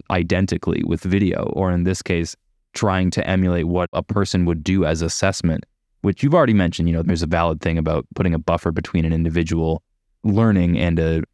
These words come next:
pressure-inducing professor or teacher or system like that. But still, you know, this is another example of removing people, reducing the time that people need to spend on something like assessment.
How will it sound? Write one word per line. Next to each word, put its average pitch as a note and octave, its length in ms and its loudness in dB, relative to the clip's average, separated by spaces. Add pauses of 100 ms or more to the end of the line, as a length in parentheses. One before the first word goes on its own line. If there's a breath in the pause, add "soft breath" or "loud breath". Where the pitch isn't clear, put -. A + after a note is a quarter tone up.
(140)
pressure-inducing F2 960 0
professor F2 480 -2
or D#2 80 -4
teacher E2 500 0
or E2 80 -2
system E2+ 440 -2
like D#2 180 -4
that. D2+ 280 -4 (440)
But - 180 -2
still, - 400 0
you A#2+ 80 2
know, G#2 100 4
this A#2 200 -2
is C#3+ 100 2
another A#2+ 320 2
example G#2 480 0
of F#2 200 -2
removing G#2 520 2
people, G2 380 0
reducing F#2 420 0
the F2+ 80 2
time F2 360 -2
that E2 120 -4
people F#2 300 0
need E2 260 0
to E2 320 0 (440)
spend E2 440 -2
on D#2+ 180 0
something E2 320 -2
like E2 140 0
assessment. E2+ 580 0